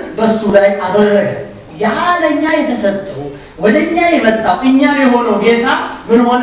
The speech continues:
መጨረሻ ላይ ምን ሆነ? ምን ሆነልን? ሞተልን። ይህ የእግዚአብሔር ዘላለማዊ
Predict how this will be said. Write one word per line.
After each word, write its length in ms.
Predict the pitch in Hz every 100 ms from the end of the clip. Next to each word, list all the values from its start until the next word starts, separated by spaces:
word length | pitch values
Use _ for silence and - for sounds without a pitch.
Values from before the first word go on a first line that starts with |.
| 240
መጨረሻ 400 | 233 240 247 277 285
ላይ 160 | 339 - - - - - - - - - - - - - -
ምን 180 | 175 208
ሆነ? 220 | 220 233 269 - - - - - - - - - - - - - -
ምን 160 | 254
ሆነልን? 500 | 294 277 233 196 156 123 - - - - - 165 - 165 165
ሞተልን። 600 | 208 277 - - - - - - - - - - - - - - - - - - - - - - - - - - 123 - - - - - - - - - -
ይህ 200 | 262 -
የእግዚአብሔር 720 | 202 196 165 226 247 247 294
ዘላለማዊ 540 | 226 220 214 226 226